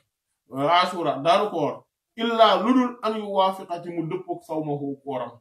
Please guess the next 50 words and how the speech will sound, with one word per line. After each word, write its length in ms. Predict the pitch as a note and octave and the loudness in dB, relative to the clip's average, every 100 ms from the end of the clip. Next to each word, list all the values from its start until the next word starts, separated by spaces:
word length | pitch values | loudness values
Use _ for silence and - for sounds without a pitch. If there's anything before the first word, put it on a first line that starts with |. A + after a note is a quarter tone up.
| _ C#3 | _ -4
maanaam 340 | D#3+ F#3 E3 | 0 0 -2
masalan 400 | E3 E3 D3 C#3+ | -6 -6 -6 -6
tey 120 | D3 | -8
bu 140 | C3+ D3+ | -6 -6
dee 140 | D#3 D#3 | -6 -6
altine 400 | F3 D#3 D3 C#3+ | -8 -6 -4 -4
gu 80 | D#3 | -4
ne 120 | D3+ | -4
day 140 | D3 | -2
woor 280 | C#3+ D#3+ E3+ - _ _ C3+ | 0 0 0 -4 _ _ -4
wala 220 | D#3+ E3+ | -2 0
mu 100 | E3+ | 0
daan 220 | E3+ D#3+ | 2 2
woor 180 | D#3 D3 | 0 0
ñetti 320 | D3 F3 - | -2 -6 -12
f-, 140 | E3 - | -20 -14
maanaam, 400 | D#3 D#3+ D#3+ D3+ | -6 -2 -2 -2
maanaam 240 | D3+ D3 D3 | -2 -2 -2
altine 380 | F3 - D#3+ D3 | -4 -4 -4 -2
gu 100 | D#3+ | -2
nekk 180 | D#3 D3 | -4 -4
wala 240 | D3 D3 C#3+ | 0 0 0
alxamis 460 | D#3+ E3 D3+ C3+ - | -2 -4 -6 -6 -4
muy 160 | D3+ | 0
woor 240 | D#3 D3 D3+ - _ _ _ C3 | 2 4 2 -4 _ _ _ -12
bu 140 | C#3 | -8
mu 200 | D3+ F3 | -6 -2
tombeek 420 | G#3 A#3 A3+ A3 E3 D#3 | 4 6 6 0 0 -6
bis 160 | C3 F#3+ | -8 -8
boobu 420 | F#3+ F3 D3 - - | -2 -2 -2 -6 -8
bu 100 | D3 | 0
boobaa 580 | F3 E3+ E3+ - - - _ _ | 4 6 4 2 -4 -18 _ _
dana 220 | C#3 D3+ D3+ | -6 -4 -2
ko 80 | C#3+ | -2
woor 200 | C3 A#2+ - - | 0 -2 -6 -6
waaye 280 | C3+ F#3 G3+ | 2 4 2
su 140 | B3 | 2
dul 160 | C4 B3 | 4 6
loolu 260 | A#3 A3 F#3+ | 6 6 2
du 60 | E3 | -2
ko 80 | E3 | -2
woor 160 | D3 - - _ _ - | -2 -4 -12 _ _ -4
maanaam 360 | D#3 E3+ D#3+ | 0 2 0
ngir 240 | E3 G#3+ G#3+ | -2 -2 -2
ne 120 | F#3+ A3 - _ _ | -4 -6 -10 _ _
ngir 340 | A#2+ D#3 G3+ A3 | -8 -4 -2 0
wan 240 | G#3 G#3 G#3 | 2 2 0
nit 140 | G#3 | -8
ñi 120 | F#3+ F3 | -6 -4
ne 200 | E3+ | -6